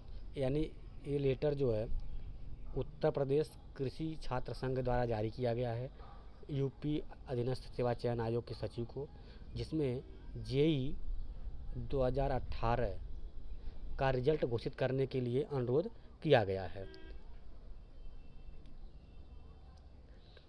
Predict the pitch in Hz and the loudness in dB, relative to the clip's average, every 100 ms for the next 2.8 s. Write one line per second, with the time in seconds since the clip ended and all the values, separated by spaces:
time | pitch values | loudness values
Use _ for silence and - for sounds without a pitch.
0 | - - - - - - - 143 160 151 | -18 -10 -8 -6 -4 -2 0 4 6 6
1 | 139 131 135 139 143 135 139 147 113 117 | 4 2 2 2 4 2 4 2 2 -2
2 | - - - 127 117 131 143 170 | -6 -10 -6 -4 0 4 4 4